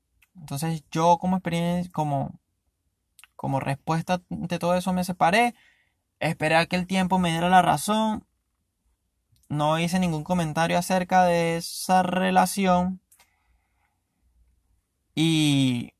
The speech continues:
nada, pues, por suerte el tiempo me dio la razón.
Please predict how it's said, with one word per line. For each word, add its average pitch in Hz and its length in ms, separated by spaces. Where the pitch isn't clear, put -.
nada, 160 340
pues, - 300
por 151 180
suerte 180 600
el 139 160
tiempo 151 200
me 170 100
dio 151 80
la 165 120
razón. 170 640